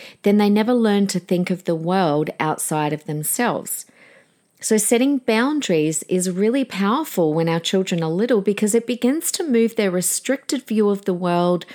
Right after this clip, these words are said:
from self to others, because now tangible property is involved. It's a really powerful way to teach this. And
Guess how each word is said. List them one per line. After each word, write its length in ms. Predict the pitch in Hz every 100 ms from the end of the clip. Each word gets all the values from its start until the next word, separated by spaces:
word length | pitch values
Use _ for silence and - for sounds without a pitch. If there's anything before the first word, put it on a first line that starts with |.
| - -
from 340 | - 170 165
self 640 | 165 - 254 190 180 - _ - _ -
to 220 | - - -
others, 580 | 185 180 113 - - - _ - _ -
because 340 | 185 202 185
now 160 | 190 175
tangible 580 | 175 196 185 180 165 156
property 440 | - 247 220 165
is 120 | 156
involved. 460 | 151 147 131 120 -
It's 160 | -
a 60 | 180
really 220 | 175 180
powerful 420 | 185 165 160 180
way 160 | 156 147
to 80 | 160
teach 500 | - - - - -
this. 380 | 117 - - - - - - - - -
And 340 | 214 214 220